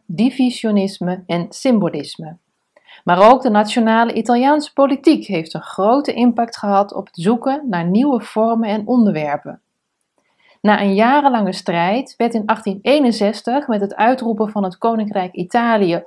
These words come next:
onder Victor Emmanuel de Tweede van Savoie de gedroomde eenwording van het land gerealiseerd.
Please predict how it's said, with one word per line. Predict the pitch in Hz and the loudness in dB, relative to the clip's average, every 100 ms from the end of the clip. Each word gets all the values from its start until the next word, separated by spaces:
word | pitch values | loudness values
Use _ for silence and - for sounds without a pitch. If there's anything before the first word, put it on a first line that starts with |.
| - _ _ | -16 _ _
onder | 214 214 190 208 | 0 2 2 0
Victor | - 254 254 196 180 | -4 -4 0 -2 -2
Emmanuel | 190 196 190 180 165 165 | -2 -2 -2 -2 -4 -4
de | 156 - | -6 -6
Tweede | 214 208 175 175 | 0 2 0 -2
van | 180 170 - | -4 -6 -6
Savoie | - 165 175 202 269 - _ _ _ - | -4 -2 0 0 0 -6 _ _ _ -6
de | 185 | -6
gedroomde | - 180 185 220 285 311 214 | -4 -2 2 4 4 0 -2
eenwording | 214 240 254 220 226 226 220 | 2 2 2 0 0 0 -2
van | 220 | -2
het | 214 | -2
land | 208 202 175 | 2 2 0
gerealiseerd. | - 165 156 151 156 151 - 151 - - - | -8 -10 -8 -8 -10 -10 -10 -8 -10 -14 -20